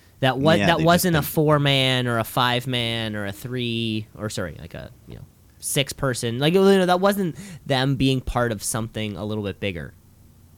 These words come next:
Speaker 1: Or, sorry,
Speaker 2: Yeah,
Speaker 1: a little bit
Speaker 2: and I feel
Speaker 1: smaller.
Speaker 2: like
Speaker 1: Yeah.
Speaker 2: And they never call themselves Pride and Powerful anymore.
Speaker 1: Yeah, they never do.
Speaker 2: That's
Speaker 1: Is it,
Speaker 2: unless
Speaker 1: was it still, is it, did they do them that this week?
Speaker 2: I don't know.
Speaker 1: Yeah.
Speaker 2: I don't know if they just dropped that name. Didn't, uh, they never used it that much, but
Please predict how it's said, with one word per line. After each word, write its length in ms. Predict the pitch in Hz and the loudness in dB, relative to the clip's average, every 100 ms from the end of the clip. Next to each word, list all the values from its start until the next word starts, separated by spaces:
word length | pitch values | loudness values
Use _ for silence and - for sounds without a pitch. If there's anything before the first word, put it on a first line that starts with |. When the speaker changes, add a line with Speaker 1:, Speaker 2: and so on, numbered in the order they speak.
| _ - - - - | _ -20 -20 -12 -2
Speaker 1:
Or, 80 | 196 | 2
sorry, 60 | |
Speaker 2:
Yeah, 60 | - | 2
Speaker 1:
a 20 | |
little 160 | 117 117 | 0 -2
bit 60 | |
Speaker 2:
and 80 | 113 | -4
I 20 | - | -2
feel 120 | 131 | 2
Speaker 1:
smaller. 100 | 117 | 4
Speaker 2:
like 300 | 101 - - - _ _ | 2 0 -16 -20 _ _
Speaker 1:
Yeah. 160 | 101 82 - _ - - 113 | -14 -14 -16 _ -20 -8 -2
Speaker 2:
And 100 | 95 | 0
they 60 | |
never 260 | 101 107 101 | 2 2 0
call 240 | - 95 | 0 -2
themselves 600 | 92 87 - 78 73 - - - - | 0 -2 0 0 0 -6 -12 -20 -18
Pride 260 | - 107 92 | -2 0 0
and 100 | 82 | -2
Powerful 480 | 101 85 80 - 55 | -2 -2 -2 -6 -10
anymore. 300 | 67 64 101 - | -10 -12 -14 0
Speaker 1:
Yeah, 200 | 180 175 | 2 4
they 80 | 165 | 2
never 200 | 170 165 | 0 0
do. 200 | 185 165 | 2 2
Speaker 2:
That's 140 | 110 | 2
Speaker 1:
Is 100 | 156 | 0
it, 20 | 143 | 0
Speaker 2:
unless 180 | - | 0
Speaker 1:
was 160 | 160 165 | 0 2
it 100 | 160 | 0
still, 180 | - - | 4 4
is 120 | 160 | 4
it, 180 | 170 - - 143 | 4 2 0 -2
did 140 | 151 | 4
they 140 | 170 160 | 4 4
do 160 | 156 | 2
them 240 | 160 156 147 | 0 2 2
that 240 | 143 139 | 2 2
this 160 | 151 - | -4 -4
week? 240 | 359 - - - _ - - - - | -8 -10 -20 -20 _ -20 -20 -20 -2
Speaker 2:
I 100 | 78 | 2
don't 100 | 120 | 4
know. 160 | 170 87 | 4 2
Speaker 1:
Yeah. 160 | 101 101 | 0 0
Speaker 2:
I 20 | |
don't 100 | 101 | 2
know 100 | 98 | 2
if 100 | 85 | -2
they 140 | - 78 | -2 -2
just 220 | 80 - | -2 -2
dropped 260 | 87 78 - | 0 0 -2
that 160 | 78 | -4
name. 300 | 76 80 76 - - - _ | -2 -4 -6 -10 -20 -20 _
Didn't, 380 | - 85 78 - | -6 -6 -6 -10
uh, 240 | 80 76 76 | -10 -10 -10
they 100 | 76 | -10
never 220 | 69 87 | -8 -8
used 260 | 85 85 - | -8 -8 -12
it 80 | - | -18
that 180 | - - | -18 -20
much, 240 | 85 | -20
but 80 | - | -20